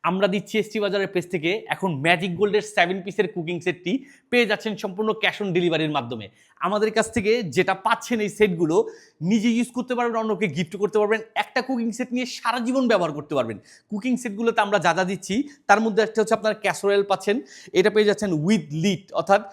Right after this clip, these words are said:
কাচের একটি লিড সহকারে। আর এই ক্যাসেরোলটি কিন্তু আপনার ফাইভ পয়েন্ট আপনার সিক্স নাইন লিটার ধারণ ক্ষমতা আছে। এটা পাচ্ছেন,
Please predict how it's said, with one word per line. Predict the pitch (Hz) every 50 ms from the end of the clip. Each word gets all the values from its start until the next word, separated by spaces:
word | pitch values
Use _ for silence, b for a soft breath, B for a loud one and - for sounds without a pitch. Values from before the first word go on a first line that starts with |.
| B _ -
কাচের | 208 196 - 233 220
একটি | 220 - - 214
লিড | 180 165 190 196 190
সহকারে। | - - 190 156 127 131 110 95 B B B B
আর | - 151 175
এই | 180 170 -
ক্যাসেরোলটি | 196 185 - - 220 233 233 214 233 220
কিন্তু | 233 214 190 -
আপনার | - - 208 208 233 247 B B B B _ - -
ফাইভ | - 175 175 196 214 220 214 - -
পয়েন্ট | 226 233 208 208 240 233
আপনার | - - 170 - 196 175
সিক্স | 170 - - - - 262 247 - - -
নাইন | 240 233 233 226 214
লিটার | 180 160 190 170 - 185 202 226 B B B B -
ধারণ | 151 165 175 190 208 190
ক্ষমতা | - 175 160 151 151 123
আছে। | 120 - 123 104 - -
এটা | - 170 214 208
পাচ্ছেন, | 208 214 220 - 220 247